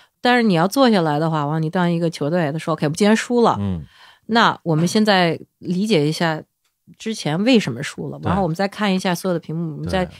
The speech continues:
Speaker 1: 一个一个分析一下这个问题到底在哪儿。
Speaker 2: 对。
Speaker 1: 哦，
Speaker 2: 嗯。
Speaker 1: 是因为你传球的时候的话，呃，你应该能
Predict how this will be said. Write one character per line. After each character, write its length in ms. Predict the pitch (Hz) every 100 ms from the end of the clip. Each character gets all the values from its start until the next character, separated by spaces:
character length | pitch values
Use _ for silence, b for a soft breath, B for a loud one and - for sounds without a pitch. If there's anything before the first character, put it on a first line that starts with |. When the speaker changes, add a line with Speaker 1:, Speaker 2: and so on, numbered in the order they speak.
| -
Speaker 1:
一 140 | 180
个 80 | 226
一 120 | 208
个 100 | 196
分 260 | 208 - 254
析 240 | 247 175
一 40 | 165
下 180 | 180 180
这 80 |
个 60 | 190
问 100 | 202
题 80 | 190
到 160 | 208
底 80 | 147
在 160 | 135 165
哪 100 | 131
儿。 40 |
Speaker 2:
对。 80 | 160
Speaker 1:
哦， 80 | 175
Speaker 2:
嗯。 40 | 165
Speaker 1:
是 80 |
因 120 | 196 214
为 80 |
你 120 | 214 139
传 240 | - 185
球 160 | 190 165
的 100 | 180
时 100 | 151
候 120 | 151
的 80 | 175
话， 200 | 139 B B B -
呃， 160 | 147
你 80 | 147
应 80 | 175
该 100 | 190
能 220 | 190 202